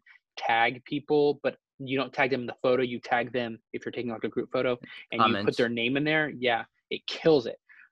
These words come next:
Speaker 1: Um, and so, like, when I was working, like, in college and I was really learning all that, um,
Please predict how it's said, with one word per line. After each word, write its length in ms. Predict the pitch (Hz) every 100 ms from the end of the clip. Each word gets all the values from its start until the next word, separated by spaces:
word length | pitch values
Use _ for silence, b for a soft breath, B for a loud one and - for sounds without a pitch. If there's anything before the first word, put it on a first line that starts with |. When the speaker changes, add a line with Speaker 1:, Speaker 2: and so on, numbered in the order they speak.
| 123
Speaker 1:
Um, 360 | 117 107 - -
and 140 | 131
so, 160 | - 127
like, 140 | 120
when 100 | 127
I 40 | 120
was 180 | 120 117
working, 480 | 127 123 131 123
like, 140 | 117 117
in 100 | 113
college 380 | - 123 120 113
and 60 |
I 40 | 110
was 80 | 120
really 140 | 120
learning 220 | 120 127
all 100 | 117
that, 240 | 110 110 - b b _ -
um, 260 | 120 110